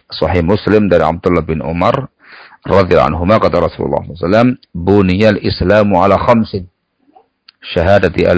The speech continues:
la ilaha illallah, wa iqamis shalah, wa ita'iz zakah." Disebutkan dalam lafaz yang lain, "Buniyal Islamu ala khamsin,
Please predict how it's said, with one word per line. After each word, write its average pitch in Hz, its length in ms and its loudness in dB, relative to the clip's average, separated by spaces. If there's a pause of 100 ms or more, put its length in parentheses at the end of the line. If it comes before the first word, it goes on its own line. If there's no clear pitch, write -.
la 87 160 2
ilaha 82 400 -4
illallah, 87 380 -4 (2000)
wa 80 60 -6
iqamis 85 560 0
shalah, 92 240 2
wa - 20 2
ita'iz 92 300 0
zakah." 98 320 -2 (960)
Disebutkan 85 480 -4
dalam 80 160 -4
lafaz 80 260 -4
yang 82 160 -6
lain, 98 200 0 (1900)
"Buniyal 87 460 2
Islamu 80 240 2
ala 85 160 2
khamsin, 113 560 0